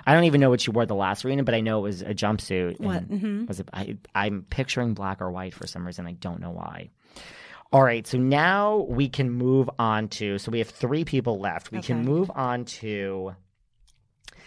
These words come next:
Speaker 1: let's move on to Margaret.
Speaker 2: Okay.
Speaker 1: Right? We only have, we have Jackie, Dolores, Melissa.
Speaker 2: Yeah.
Speaker 1: We have Margaret, Teresa, and Jen.
Speaker 2: Okay.
Speaker 1: And then we can,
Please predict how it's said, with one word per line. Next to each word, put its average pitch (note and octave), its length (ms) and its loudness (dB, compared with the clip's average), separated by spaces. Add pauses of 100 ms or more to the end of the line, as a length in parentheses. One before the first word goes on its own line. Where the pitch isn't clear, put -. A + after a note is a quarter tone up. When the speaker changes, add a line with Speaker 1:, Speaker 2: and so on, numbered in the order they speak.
(180)
Speaker 1:
let's F3 280 2
move F#3+ 240 2
on A#2 260 -2
to A#2 80 -8
Margaret. G2+ 800 -4
Speaker 2:
Okay. D#3+ 380 -8 (640)
Speaker 1:
Right? C3 180 -6
We C3+ 80 -6
only D3 180 -10
have, C#3+ 160 -14
we A#2 100 -8
have G2 80 -10
Jackie, A2+ 400 -8
Dolores, G#2 420 -8
Melissa. G2+ 320 -6
Speaker 2:
Yeah. - 80 -2
Speaker 1:
We G#2+ 60 -2
have G#2+ 100 -4
Margaret, A2+ 480 -2
Teresa, G#2 360 -8
and G2 220 -8
Jen. E2 500 -12
Speaker 2:
Okay. F3 340 -14 (760)
Speaker 1:
And C#3 220 2
then C#3+ 420 2
we C3+ 140 -2
can, C3+ 240 -2